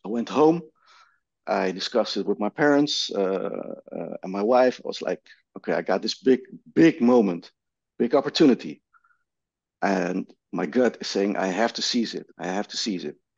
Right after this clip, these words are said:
So I did it. I bought, uh, I immediately ordered a professional photo booth. Um, I, um, I listed my business officially, and that's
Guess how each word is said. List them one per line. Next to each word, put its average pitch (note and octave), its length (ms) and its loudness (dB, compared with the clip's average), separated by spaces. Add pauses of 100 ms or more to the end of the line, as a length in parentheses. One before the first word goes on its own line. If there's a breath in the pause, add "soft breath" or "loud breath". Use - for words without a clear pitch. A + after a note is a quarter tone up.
(500 soft breath)
So - 380 -2
I G2 100 -4
did A#2+ 240 4
it. B2 200 4 (100)
I F2+ 120 0
bought, A#2 400 2 (120)
uh, F#2+ 220 0
I F2+ 200 0
immediately C3+ 600 2
ordered A#2+ 420 0
a G#2 160 -6
professional A#2+ 500 -6
photo C3+ 260 2
booth. B2+ 400 0 (180)
Um, F#2+ 600 -6 (440 loud breath)
I, F2+ 600 -2
um, E2+ 600 -6 (840)
I F#2+ 220 -2
listed A#2 360 2
my A2+ 100 2
business D3 460 0
officially, B2+ 580 0
and G#2+ 280 -4
that's - 280 -4